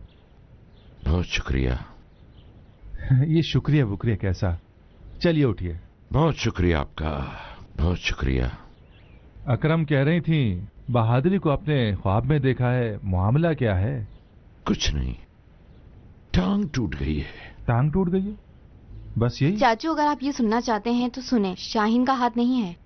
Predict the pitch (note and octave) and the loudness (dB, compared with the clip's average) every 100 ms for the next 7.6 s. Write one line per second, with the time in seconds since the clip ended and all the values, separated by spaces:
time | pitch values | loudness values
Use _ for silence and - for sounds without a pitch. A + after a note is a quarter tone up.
0 | - - - - - - G2+ A2 C3+ D3+ | -20 -20 -20 -20 -20 -4 2 4 4 2
1 | C3 A#2 B2 A2 A#2+ E3 - _ _ - | 0 2 2 4 2 0 -4 _ _ -20
2 | - - - C3+ G#2+ B2+ C3+ D3 D3+ B2+ | -20 -20 -6 -2 2 2 2 0 0 0
3 | A#2+ A#2+ C#3+ D3 D3+ F3+ D#3 F2+ E2 F2+ | 2 2 4 4 4 6 4 2 2 4
4 | F#2 - - - - - - - - - | 2 -2 -14 -20 -20 -20 -20 -20 -14 2
5 | F#3+ F#3+ C3 G#2+ E2+ E2 D#2 C#2 C2+ C2+ | 2 4 0 0 0 2 2 0 0 -2
6 | C2 B1 - - - - - C#2+ B1+ D2 | -4 -8 -12 -18 -20 -6 -2 0 0 -2
7 | - D#2+ - F#2+ - C2 | -4 -6 -2 -2 -2 -6